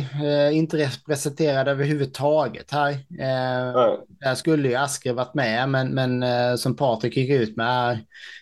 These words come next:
Speaker 1: efter helgen är att, eh, det hade visst varit någon hälta på, på Asker som han ville undersöka innan han, eh,
Speaker 2: Ja.
Speaker 1: eh, tävlade med honom. Och han hade ingen hälta
Speaker 2: Ja.
Speaker 1: kvar,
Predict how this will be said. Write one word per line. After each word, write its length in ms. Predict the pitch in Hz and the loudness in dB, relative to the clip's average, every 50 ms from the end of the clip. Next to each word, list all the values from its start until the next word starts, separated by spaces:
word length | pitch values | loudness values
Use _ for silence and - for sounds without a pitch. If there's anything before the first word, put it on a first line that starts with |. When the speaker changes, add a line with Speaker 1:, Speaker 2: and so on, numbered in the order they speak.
| _ - | _ -4
Speaker 1:
efter 280 | 143 139 131 - - 135 | -2 -2 -2 0 -2 0
helgen 500 | 131 135 139 131 120 120 117 117 120 120 | 0 2 2 2 2 2 2 2 0 0
är 260 | 123 120 117 117 117 | 0 0 0 0 0
att, 240 | 113 110 - - - | -2 -4 -6 -6 -4
eh, 560 | 120 117 117 117 - 50 50 50 50 - - - - - - - - - - - - - - - - - 123 | -2 -2 0 0 -2 -2 -2 -2 -2 -2 -2 -4 -4 -6 -8 -8 -8 -10 -10 -10 -12 -12 -14 -14 -12 -10 -4
det 60 | 135 127 | -2 0
hade 140 | 127 127 | 0 0
visst 220 | 127 131 131 - - | 0 0 0 0 -2
varit 180 | 143 127 - | -2 -2 0
någon 140 | - 131 123 | 0 -2 0
hälta 440 | 120 135 143 143 139 139 - 110 90 | 0 0 0 0 -2 -2 -4 -4 -4
på, 480 | - - 120 113 113 110 110 - - - | -4 -2 -2 0 0 0 0 -2 -6 -8
på 160 | - - 123 | -4 -2 -2
Asker 540 | 120 - 139 - - - - - 117 110 113 | 0 0 0 -2 -2 -2 -4 -2 -2 -2 -2
som 300 | 110 - 131 120 117 117 | -2 0 0 0 0 0
han 320 | 117 123 120 117 113 120 | 0 0 0 -2 -2 0
ville 300 | 117 123 120 117 117 117 | 0 2 2 2 2 2
undersöka 680 | 123 151 160 160 151 139 120 - 113 98 95 95 - 120 | 2 2 2 4 2 2 0 0 0 0 -2 -2 -2 0
innan 320 | 123 131 139 135 123 113 113 | 0 0 2 2 0 0 0
han, 400 | 117 120 117 110 110 110 110 110 | 0 0 0 0 2 2 2 2
eh, 300 | 110 110 110 107 107 110 110 107 - | 2 0 0 -2 -2 -4 -6 -6 -4
Speaker 2:
Ja. 580 | - 131 123 110 - - - - - - - - - - - - - _ - - | -2 -2 0 0 -2 -4 -8 -12 -14 -16 -16 -18 -20 -20 -20 -20 -20 _ -8 -6
Speaker 1:
eh, 380 | - - 113 120 - - - - - - - - 107 110 110 _ _ _ _ _ _ _ _ - - - _ - | -4 -4 -4 -4 -4 -6 -6 -6 -6 -8 -8 -8 -8 -10 -12 _ _ _ _ _ _ _ _ -20 -20 -10 _ -2
tävlade 360 | 151 151 156 143 135 110 104 | 0 0 2 2 0 0 0
med 100 | 101 101 | 0 0
honom. 240 | 107 104 104 110 120 | 0 0 0 0 0
Och 60 | 127 | 0
han 100 | 139 143 | 0 0
hade 180 | 151 156 160 | 2 2 4
ingen 180 | 160 165 165 143 | 4 4 2 2
hälta 300 | 147 156 160 160 - 139 | 2 0 -2 -2 -2 -2
Speaker 2:
Ja. 80 | 123 - | -2 0
Speaker 1:
kvar, 440 | 165 180 147 120 104 123 160 180 | 2 2 2 2 2 2 2 2